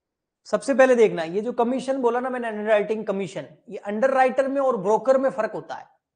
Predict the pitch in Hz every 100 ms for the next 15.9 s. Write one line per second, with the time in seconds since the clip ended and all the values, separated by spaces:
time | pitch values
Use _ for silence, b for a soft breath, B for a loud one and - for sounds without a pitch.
0 | _ 196 202 196 226 254 240 233 254 240
1 | 247 233 226 214 185 233 247 247 247 -
2 | 240 214 240 262 247 196 185 160 139 120
3 | - _ _ _ _ - _ _ _ _
4 | _ _ _ _ _ _ _ _ _ _
5 | _ _ - 151 180 240 254 269 254 233
6 | 226 233 247 240 262 262 254 247 277 277
7 | 262 233 220 185 135 - _ _ _ _
8 | _ _ _ _ _ _ _ _ _ _
9 | _ _ _ _ 175 226 254 247 226 277
10 | 190 214 240 294 285 277 277 226 226 208
11 | 214 226 262 269 262 240 226 254 202 220
12 | 277 285 247 262 262 262 254 233 190 190
13 | 214 175 147 - 170 170 208 226 277 254
14 | 277 269 262 269 269 262 240 240 214 233
15 | 233 240 214 190 190 165 143 127